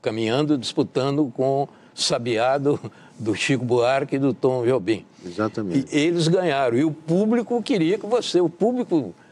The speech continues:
Speaker 1: consagrou você.
Speaker 2: É verdade.
Speaker 1: Mas eles ganharam, e você fo-, foi ao microfone defendendo os seus adversários, dizendo, "Olha,
Speaker 2: É
Speaker 1: precisamos,
Speaker 2: verdade.
Speaker 1: precisamos reconhecer e tal."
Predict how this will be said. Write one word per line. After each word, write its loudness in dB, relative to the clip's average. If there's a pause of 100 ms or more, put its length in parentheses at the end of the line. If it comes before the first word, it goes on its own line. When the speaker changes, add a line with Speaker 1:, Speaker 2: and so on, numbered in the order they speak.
(100)
Speaker 1:
consagrou 0
você. 0
Speaker 2:
É 2
verdade. 0
Speaker 1:
Mas 0
eles 2
ganharam, 2
e 2
você 2
fo-, -4
foi 0
ao 2
microfone 0 (220)
defendendo 0
os -4
seus 0
adversários, 0
dizendo, -2
"Olha, 2
Speaker 2:
É 0
Speaker 1:
precisamos, 0
Speaker 2:
verdade. -20
Speaker 1:
precisamos 0
reconhecer 0
e -10
tal." -2